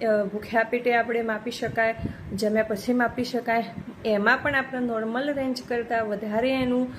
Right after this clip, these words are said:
જે આવે છે ડાયાબિટીસ, તો આપણે એને ડાયાબિટીસ કન્ફર્મ કરી શકીએ. તો મિત્રો, ડાયાબિટીસ છે એ આપણે, અ, જો ફિઝિશિયન ડૉક્ટર હોય છે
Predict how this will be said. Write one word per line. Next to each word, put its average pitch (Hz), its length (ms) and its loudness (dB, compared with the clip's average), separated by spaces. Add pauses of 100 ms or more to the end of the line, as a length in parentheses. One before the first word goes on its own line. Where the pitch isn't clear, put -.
(320)
જે 240 560 4
આવે 226 360 2
છે 269 220 0
ડાયાબિટીસ, 220 600 2 (480)
તો 233 80 6
આપણે 233 260 4
એને 226 120 -2
ડાયાબિટીસ 214 580 0 (100)
કન્ફર્મ 208 440 -2
કરી 202 260 -2
શકીએ. 240 500 -2 (1080)
તો 254 120 6
મિત્રો, 254 360 4
ડાયાબિટીસ 240 800 2
છે 247 60 6
એ 247 340 2
આપણે, 226 460 0 (400)
અ, 208 340 4
જો 202 540 0 (140)
ફિઝિશિયન 262 480 2
ડૉક્ટર 247 340 0
હોય 226 320 0
છે 247 480 0